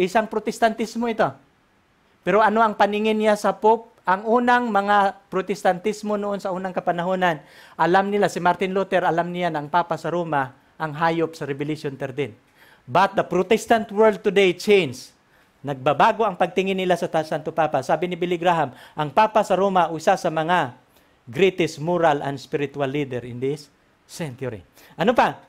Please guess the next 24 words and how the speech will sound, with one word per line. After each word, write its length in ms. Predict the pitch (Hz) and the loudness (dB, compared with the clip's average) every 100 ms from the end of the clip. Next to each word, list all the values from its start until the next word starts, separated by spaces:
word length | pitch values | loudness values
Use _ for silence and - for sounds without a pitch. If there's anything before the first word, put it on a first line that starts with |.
| _ _ _ | _ _ _
Si 480 | _ - 220 214 180 | _ 2 6 6 4
Reverend 800 | 147 214 285 247 240 190 208 254 - _ - | 2 2 2 4 4 4 4 0 -10 _ -2
David 560 | 175 269 208 247 180 - _ - _ | 2 2 2 0 0 -14 _ -20 _
Ferry, 480 | 240 240 208 151 110 - _ _ _ _ _ | 4 6 6 2 0 -8 _ _ _ _ _
Deputy 560 | 143 233 233 233 233 226 | 0 2 4 2 4 2
for 320 | 226 196 202 | 4 4 4
Ecumenical 720 | 180 196 190 208 214 208 190 175 | 2 0 0 0 0 2 2 4
Relation 560 | 175 190 190 - 156 151 | 4 4 4 2 -2 0
for 320 | 170 170 - _ _ _ _ - | 0 0 -2 _ _ _ _ 0
two 160 | 294 | 2
point 320 | 269 262 240 - | 4 2 0 2
four 240 | 226 196 | 2 4
bil-, 320 | 151 247 208 | 2 2 2
million 640 | 180 240 220 175 175 185 190 | 2 2 4 4 4 2 -4
members 560 | 165 202 196 180 185 180 | -2 0 0 4 4 4
of 320 | 185 170 170 | 0 0 0
Episcopal 1040 | 180 - 254 - - - 214 175 147 180 208 _ _ _ _ _ _ _ | -8 -2 -4 -4 -8 -2 0 4 4 2 -4 _ _ _ _ _ _ _
Church. 320 | - 226 - 143 | 0 0 -2 0
Ah, 160 | 180 | 0
Episcopal 640 | 247 208 220 - 202 226 208 | 0 -4 -10 -16 0 0 2
Church, 240 | 214 208 | -2 -4
alam 240 | 208 208 202 | -4 -6 -6
ninyo 240 | 202 196 | -6 -2
yan. 240 | 190 185 | 0 -2